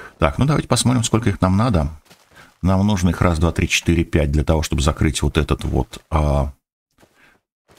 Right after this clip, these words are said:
нам нужно пять штучек, чтобы закрыть вот этот ряд. Нет, стоп.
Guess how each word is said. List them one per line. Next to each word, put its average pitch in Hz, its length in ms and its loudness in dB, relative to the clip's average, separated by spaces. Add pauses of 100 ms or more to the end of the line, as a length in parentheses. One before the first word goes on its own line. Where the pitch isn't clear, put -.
(260)
нам 82 160 2
нужно 82 300 0
пять - 240 -2
штучек, - 520 -2
чтобы 73 360 -2
закрыть 76 560 -2
вот 71 200 -2
этот 73 320 -2
ряд. 71 400 0 (1160)
Нет, - 140 -4
стоп. - 280 -6